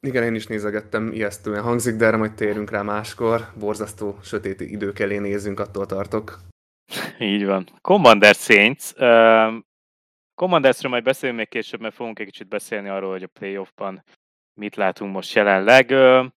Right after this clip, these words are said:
Speaker 2: Spencer Rattler viszont jól szállt be, és hát majdnem megnyerte a Saints a meccset. Rattlerről mi a véleményetek? Most a szezon, a szezont már nyilván meg fogja kapni, de egyébként ő most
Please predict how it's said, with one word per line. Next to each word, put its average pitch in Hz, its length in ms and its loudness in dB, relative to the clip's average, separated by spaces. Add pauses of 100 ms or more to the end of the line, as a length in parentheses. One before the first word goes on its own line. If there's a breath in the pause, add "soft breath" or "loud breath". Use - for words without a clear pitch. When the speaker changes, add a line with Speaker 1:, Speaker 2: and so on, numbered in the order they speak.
(140)
Speaker 2:
Spencer 113 440 0
Rattler 107 300 0
viszont 107 300 -12
jól 131 180 -4
szállt 95 280 -8
be, 101 100 -8
és 101 140 -10
hát 110 220 -12
majdnem 92 280 -6
megnyerte 92 480 -8
a 95 60 -6
Saints 101 360 -12
a 98 60 -16
meccset. 117 520 -4 (760)
Rattlerről 139 520 2
mi 127 120 0
a 110 80 4
véleményetek? 98 880 -4 (440)
Most - 320 -16
a 127 40 -20
szezon, 135 500 -6
a - 120 -20
szezont 156 360 -2
már 123 140 -2
nyilván 110 360 0
meg 101 200 -4
fogja 90 320 -12
kapni, 98 360 -12
de 104 180 -4
egyébként 107 720 -6
ő 101 160 -12
most 92 320 -18